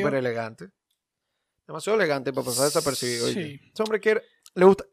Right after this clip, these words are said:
Speaker 1: es que a Mister Increíble le gusta la atención.
Speaker 2: Le gu-, obviamente.
Speaker 1: Le gusta la atención.
Speaker 2: Si tú eres un superhéroe, tú te conviertes en superhéroe. O sea, cuando pasas el switch de que eres un superhéroe,
Speaker 1: Ajá.
Speaker 2: te gusta la atención.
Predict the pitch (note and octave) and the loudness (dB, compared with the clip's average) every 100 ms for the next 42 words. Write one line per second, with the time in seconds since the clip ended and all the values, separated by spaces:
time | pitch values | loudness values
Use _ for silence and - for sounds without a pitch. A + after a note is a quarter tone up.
0 | - D3 D#3 D#3 F3 D#3 D3+ D#3 F3+ E3+ | -16 -6 -4 -4 -6 -2 -2 0 0 2
1 | F#3 F#3 G#3+ G#3 F3+ D#3+ D3+ D#3 E3 D#3 | 2 2 0 6 8 10 10 8 8 4
2 | B2+ _ - - E3 F3 D#3 D3+ D3 D#3+ | -4 _ -14 -10 -8 -6 -2 0 0 0
3 | D3+ E3 F#3+ F3 D#3 C#3 B2+ B2+ C3 B2+ | 2 2 0 -2 0 2 2 0 -2 -6
4 | B2+ _ _ _ F#3+ G#3+ A#3 C#4+ C#4 A#3+ | -16 _ _ _ -2 2 6 8 10 8
5 | G#3 A#3 C4 E4+ - _ _ _ _ A3 | 8 6 6 2 -4 _ _ _ _ -6
6 | F#3+ B3+ A3+ G3 G#3+ A#3 B3 B3 G#3 F#3 | 2 2 4 2 0 0 -2 -4 -4 -6
7 | F#3 F#3 E3 D#3+ - - D3+ C#3+ - F3+ | -6 -6 -6 -10 -12 -14 -14 -12 -6 -4
8 | F#3 B3 G3 - G3 A3+ F#3+ F3 F#3+ A3+ | -4 -4 -4 -4 -4 -4 -4 -2 0 0
9 | A#3 F3+ G#3+ F3 C3+ E3 - _ - E3+ | 0 -2 -2 -2 -2 -4 -8 _ -8 -8
10 | F3+ F3+ D#3 C#3 C#3 | -6 -8 -10 -14 -18